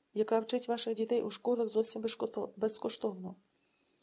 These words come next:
Діти пролетаріату, діти робітників на будівництвах, на заводах, у місті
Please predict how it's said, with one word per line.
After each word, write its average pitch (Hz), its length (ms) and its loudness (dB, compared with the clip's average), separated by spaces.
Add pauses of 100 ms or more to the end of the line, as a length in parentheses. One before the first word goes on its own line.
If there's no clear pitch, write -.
(160)
Діти 226 400 -2
пролетаріату, 226 800 -2
діти 226 260 0
робітників 220 540 -4
на 226 120 -6
будівництвах, 214 760 -4
на 202 80 -6
заводах, 202 500 -2
у 208 100 -6
місті 220 440 -6